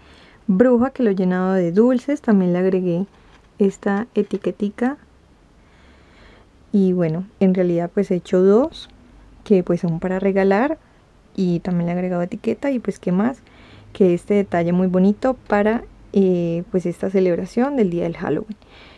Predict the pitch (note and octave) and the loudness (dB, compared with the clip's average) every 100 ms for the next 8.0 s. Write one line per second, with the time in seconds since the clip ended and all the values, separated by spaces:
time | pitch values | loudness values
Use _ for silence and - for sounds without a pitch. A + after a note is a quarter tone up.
0 | - B3+ C4+ C4 - G3+ G#3+ G3 F3 F3+ | -2 2 2 2 0 2 4 2 0 -2
1 | F3+ F3+ - A#3+ C4+ C4+ G#3 F#3 F3 F3+ | -4 -4 0 0 2 2 2 2 0 0
2 | F3+ F3 F3 F3 E3+ E3 - F3 E3+ F3 | 0 0 0 0 0 -4 -6 -6 -4 0
3 | F#3 A3+ C#4 - - - - - G#3+ F3+ | 2 2 0 -8 -20 -20 -20 -4 -2 0
4 | F#3 F#3 F3+ F3+ F#3 F3+ G#3 - - - | 0 0 0 0 0 0 -4 -10 -20 -6
5 | - F#3 F3 F3+ E3+ E3+ F3 F3+ F#3 - | 2 2 2 0 -2 0 0 0 0 -2
6 | F3 F#3 F#3 F#3 F#3+ G3+ - A3+ G#3+ G3 | -4 -2 0 0 0 -2 -2 2 2 2
7 | B3+ C4 G3 F#3 E3+ F#3 F#3+ F3+ G#3+ | 0 2 2 2 -4 0 0 2 -2